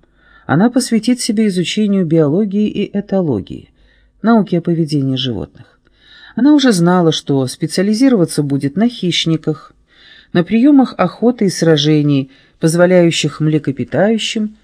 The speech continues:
рептилиям и даже насекомым утвердиться на своей территории и выжить благодаря убийству.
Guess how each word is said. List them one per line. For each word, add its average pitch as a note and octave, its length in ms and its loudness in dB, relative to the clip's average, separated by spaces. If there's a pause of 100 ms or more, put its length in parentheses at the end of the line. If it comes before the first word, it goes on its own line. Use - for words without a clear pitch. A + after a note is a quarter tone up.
(120)
рептилиям G3 760 -2 (280)
и F3 80 -2
даже B2+ 300 -2
насекомым C#3 760 -4 (300)
утвердиться F#3 760 -2
на G3 100 2
своей D3+ 320 0
территории C#3 680 0
и D#3 180 -4
выжить F3 600 -4 (220)
благодаря B2 720 -4
убийству. B2 720 -10